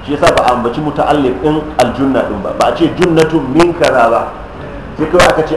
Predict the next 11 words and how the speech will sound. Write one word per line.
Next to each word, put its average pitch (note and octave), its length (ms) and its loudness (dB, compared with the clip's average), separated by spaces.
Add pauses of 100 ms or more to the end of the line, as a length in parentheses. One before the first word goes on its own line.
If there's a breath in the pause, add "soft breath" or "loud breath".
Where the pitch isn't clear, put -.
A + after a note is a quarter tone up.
as-sawmu C#3 560 0
junna. C#3 400 -2 (1700)
Saboda E3+ 240 4
haka E3 260 6
ga E3+ 80 6 (140)
azumi E3+ 200 2
garkuwa - 440 4
ne D#3+ 80 6
daga C3 140 0
wutar C3+ 260 0
jahannama. A#2+ 460 -2